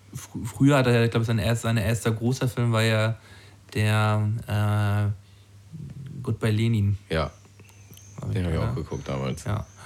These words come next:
Speaker 1: Und da fand ich ihn auf jeden Fall ganz nice. Danach waren so ein paar Filme so, kann sich über ihn streiten, so, ob man ihn jetzt sehen mag oder nicht sehen mag, ob er jetzt ein guter Schauspieler ist oder nicht. Ähm, ich find ihn, find ihn ganz okay.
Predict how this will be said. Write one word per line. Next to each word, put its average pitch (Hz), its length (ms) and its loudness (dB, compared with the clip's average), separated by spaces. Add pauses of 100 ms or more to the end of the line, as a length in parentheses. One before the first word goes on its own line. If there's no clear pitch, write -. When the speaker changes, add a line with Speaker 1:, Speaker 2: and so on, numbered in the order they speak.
(100)
Speaker 1:
Und 107 80 0
da 120 160 4
fand 131 180 2
ich 117 80 -2
ihn 123 80 0
auf 113 80 -2
jeden 113 140 -2
Fall 110 100 -2
ganz 110 200 -4
nice. 117 340 0
Danach 113 280 0
waren 120 100 2
so 113 60 2
ein 113 60 2
paar 110 140 -2
Filme 110 540 0
so, 110 300 -2 (960)
kann 147 160 6
sich 135 100 6
über 135 80 6
ihn 123 100 6
streiten, 110 400 0
so, 113 80 4
ob 101 60 2
man 107 140 2
ihn 110 80 4
jetzt 104 160 0
sehen 113 160 4
mag 110 240 2
oder 101 100 0
nicht 107 160 2
sehen 110 180 0
mag, 104 280 2
ob 101 80 -4
er 104 80 0
jetzt 98 140 -2
ein 113 40 0
guter 104 160 0
Schauspieler 101 540 0
ist 101 140 0
oder 101 140 -2
nicht. 104 300 0 (640)
Ähm, 104 340 2
ich - 180 -6
find 147 120 4
ihn, 113 180 0
find - 160 -4
ihn 113 40 2
ganz 107 160 0
okay. 95 220 -4